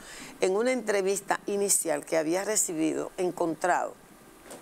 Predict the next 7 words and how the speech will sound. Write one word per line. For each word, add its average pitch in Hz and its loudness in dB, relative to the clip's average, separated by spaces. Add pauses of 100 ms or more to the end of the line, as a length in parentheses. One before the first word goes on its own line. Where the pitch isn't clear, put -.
(840)
expediente 208 0 (340)
en, 170 2 (100)
en 156 2
la, 147 2
en 160 0
la 151 2
procuraduría, 185 0